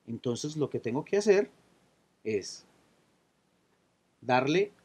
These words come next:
una máscara de capa. Ahí le di la máscara de capa, amigos. Recordemos que debe estar el color negro para poder ir eliminando partes de esa capa. De lo contrario, lo que pondrá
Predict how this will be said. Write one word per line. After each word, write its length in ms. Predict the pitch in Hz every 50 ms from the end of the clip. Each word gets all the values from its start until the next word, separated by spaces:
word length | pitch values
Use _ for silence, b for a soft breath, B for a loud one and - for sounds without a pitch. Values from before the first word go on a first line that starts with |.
| _
una 240 | - 131 131 131 127
máscara 480 | 120 123 127 143 147 - - 202 196 208
de 100 | 214 208
capa. 380 | - 208 165 - - 240 - - _ _ _ _ _ _ _ _ _ _ _ _ _ _ _ _ _ _ _ _ _ _ _ _ _ _ _ _ _ _ _ _ _ _ _ _ _ _ _ _ _ _ _ _ _ _ _ _ _ _ _ _ _ _ -
Ahí 120 | 95 95
le 140 | 98 113 120
di 100 | 127 127
la 140 | 127 123 110
máscara 400 | 110 156 214 208 - - 143 117
de 80 | 101
capa, 240 | - - - - 90
amigos. 200 | 90 90 87 - _ _ _ _ _ _ _ _ _ _ _ _ _ _
Recordemos 540 | - 127 120 - 131 120 117 135 143 196 -
que 80 | - 170
debe 180 | 156 151 160
estar 220 | 180 170 - - 160
el 140 | 170 170 -
color 340 | - 127 123 127 - -
negro 380 | 143 156 160 156 139 139 160 165
para 300 | - - 127 120 113 -
poder 420 | - 113 110 110 110 110 110 120 - _ _ _
ir 140 | - 147 143
eliminando 500 | 139 131 120 113 107 104 104 104 107 117
partes 380 | - - 123 117 - - 113
de 60 | 110 98
esa 160 | - 107 -
capa. 340 | - 113 95 - - - - _ _ _ _ _ _ _ _ _ _ -
De 80 | 120
lo 100 | 127 135
contrario, 480 | - 180 170 170 165 147 135 139 143 147
lo 120 | - 113 -
que 100 | - 104
pondrá 540 | - - 110 107 104 104 104 104 107 117